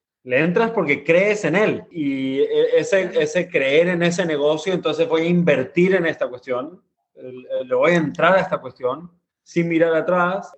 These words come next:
Hay que primero sanarse un poquito uno mismo, porque, por ejemplo, hay gente que tiene miedo de si me va a ir bien o me va a ir mal, y tiene tanta ímpetu y desesperación e impaciencia porque les vaya bien, que agarran cualquier negocio de pacotilla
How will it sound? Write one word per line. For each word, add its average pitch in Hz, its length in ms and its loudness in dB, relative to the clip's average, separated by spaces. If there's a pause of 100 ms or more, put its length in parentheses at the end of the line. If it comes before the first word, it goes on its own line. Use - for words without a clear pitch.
Hay 170 160 2
que 190 120 4
primero 165 360 2
sanarse 156 420 0
un 165 80 0
poquito 156 340 -2
uno 151 140 0
mismo, 180 260 2
porque, 131 200 -2
por 123 120 0
ejemplo, 147 280 0
hay 143 80 0
gente 151 240 0
que 143 120 2
tiene 143 240 -2
miedo 156 640 0 (760)
de 131 180 -2
si 147 140 -4
me 135 80 0
va 135 100 4
a - 20 6
ir 151 100 2
bien 160 180 2
o 156 40 0
me 151 120 0
va 147 80 6
a 147 40 6
ir 147 80 0
mal, 170 480 0
y 156 80 -8
tiene 170 260 0
tanta 175 540 0
ímpetu 180 460 0
y 175 60 4
desesperación 143 1000 0
e 143 80 -6
impaciencia 143 720 -2
porque 131 260 -6
les 127 140 0
vaya 160 220 2
bien, 180 380 -2 (640)
que 160 60 0
agarran 180 320 2
cualquier 185 360 2
negocio 190 920 0
de 143 200 -2
pacotilla 151 920 -2